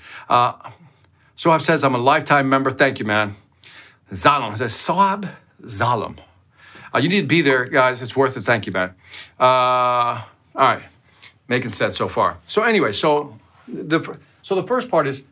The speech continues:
figure out what this is. But again, a lot of it has to do with, "What are you good at, man? What are you, what are you good at? What do you like doing?" Just, like, do an inventory. What do you like doing, man? What do you like doing?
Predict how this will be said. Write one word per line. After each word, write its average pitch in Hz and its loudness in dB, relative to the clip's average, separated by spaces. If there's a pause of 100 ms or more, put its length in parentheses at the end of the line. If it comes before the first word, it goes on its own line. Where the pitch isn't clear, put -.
(120)
figure 240 -2
out 175 0
what 147 -4
this 143 -4
is. - -16 (320)
But 160 -2
again, 165 0
a 131 -4
lot 147 0
of 226 -2
it 165 -6
has 170 -4
to 160 -10
do 139 -4
with, 117 -10
"What 147 -8
are 208 -6
you 180 -10
good 180 -4
at, 95 -8
man? 123 -12
What 151 -10
are 185 -8
you, 180 -14
what 165 -8
are - -8
you 160 -12
good 190 -6
at? - -12 (440)
What - -8
do 196 -2
you 196 -2
like 180 -4
doing?" 123 -8 (720)
Just, 170 -6
like, 208 -4
do 214 -2
an 208 -2
inventory. 156 -2
What 120 -4
do 185 -4
you 202 -2
like 185 -6
doing, 113 -2
man? 80 -12 (540)
What 208 -4
do 196 -8
you 208 -4
like 139 -2
doing? 160 -4